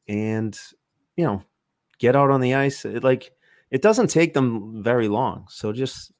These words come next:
you know, get him a little bit bigger bag, and he'll be, he'll be all set, especially now that he's entering squirts. Um, you know, you don't need to be driving. It's one thing if everything's right down the street, but you don't wanna be showing up to every road game and things like that as a, as a home dresser. You wanna,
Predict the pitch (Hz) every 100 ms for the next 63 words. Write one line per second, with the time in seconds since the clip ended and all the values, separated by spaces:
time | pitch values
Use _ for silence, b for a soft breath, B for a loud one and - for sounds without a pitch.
0 | - 82 - _ _ _ _ _ _ -
1 | 120 151 156 156 143 143 139 120 117 113
2 | - 92 90 98 98 98 92 110 117 113
3 | 107 113 107 104 87 - 101 98 - 170
4 | - 151 127 120 110 101 104 101 98 -
5 | - 90 90 92 - - _ _ _ _
6 | _ - 101 95 90 87 87 87 _ _
7 | _ _ _ _ _ _ _ _ _ _
8 | _ - 110 82 - - 147 147 147 170
9 | 151 123 104 101 - 104 98 101 98 90
10 | - _ _ _ _ _ _ _ _ _
11 | _ - 135 190 175 143 123 110 120 117
12 | 110 101 113 107 110 101 87 - 101 110
13 | 135 143 117 104 95 - 107 98 92 -
14 | 101 95 95 92 95 95 95 90 90 -
15 | 90 92 85 - 87 87 87 87 87 -
16 | 92 87 85 92 92 85 87 82 85 87
17 | 98 101 101 87